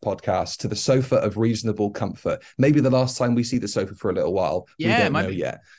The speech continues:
Speaker 1: You know, we'll have to see what happens there. Um, but it was put out, there was a big, big poll on the Review of Death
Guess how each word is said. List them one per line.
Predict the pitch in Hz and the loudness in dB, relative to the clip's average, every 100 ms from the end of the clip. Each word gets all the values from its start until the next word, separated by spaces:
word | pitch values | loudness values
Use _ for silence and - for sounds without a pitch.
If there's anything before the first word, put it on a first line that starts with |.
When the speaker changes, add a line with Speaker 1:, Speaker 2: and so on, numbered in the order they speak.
| _ | _
Speaker 1:
You | 98 | -2
know, | 92 87 | 0 0
we'll | 90 92 | 0 0
have | 104 - | 0 -2
to | 95 | -4
see | - 107 98 101 95 101 | 0 2 2 0 -2 -2
what | 98 | -2
happens | 104 92 90 87 | 0 -2 -2 0
there. | 110 92 87 - - - | 2 0 -2 -10 -16 -2
Um, | 117 113 110 - _ _ - | 2 4 4 0 _ _ 0
but | 120 - - - _ _ _ _ _ | 0 -2 -10 -12 _ _ _ _ _
it | 107 | -2
was | 101 - | -2 0
put | 151 - | 0 2
out, | 117 110 - - | 2 2 -2 0
there | 110 | 2
was | 107 | 2
a | 101 - - | -2 -4 2
big, | 139 135 - | 4 4 0
big | 123 117 107 - | 2 2 0 -6
poll | - 110 110 117 113 | -2 0 2 0 -4
on | 98 95 | -4 -4
the | 92 | -4
Review | 98 101 104 | -4 0 0
of | 101 | 2
Death | 107 104 - - | 0 0 -4 -20